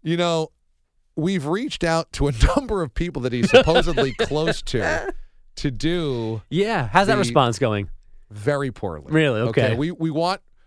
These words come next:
Speaker 1: we thought that it would be kinda like Derek Jeter on Andy Pettitte Day, you know,
Speaker 2: Mm-hmm.
Speaker 1: doing a Jumbotron salute 'cause he couldn't be there.
Speaker 2: Right.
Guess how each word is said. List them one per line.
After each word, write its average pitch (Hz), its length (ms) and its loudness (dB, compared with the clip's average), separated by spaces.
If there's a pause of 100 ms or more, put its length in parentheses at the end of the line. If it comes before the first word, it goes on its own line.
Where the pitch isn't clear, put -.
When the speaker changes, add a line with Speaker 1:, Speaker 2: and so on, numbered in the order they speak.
(220)
Speaker 1:
we 196 200 -4
thought 175 420 -2
that 156 80 -4
it 143 40 -4
would 143 80 -4
be 139 80 -4
kinda 156 260 -2
like 147 160 -2
Derek 147 300 -4
Jeter 135 360 -2
on 120 80 -4
Andy 123 200 -2
Pettitte 151 380 -2
Day, 101 300 -4
you 143 280 0
know, 135 100 4
Speaker 2:
Mm-hmm. 110 80 0
Speaker 1:
doing 135 200 -4
a 127 40 -2
Jumbotron 127 640 -2
salute 110 460 -6 (100)
'cause 95 120 -16
he 104 60 -10
couldn't 113 240 -6
be 117 180 -6
there. 82 200 -10
Speaker 2:
Right. 113 440 -4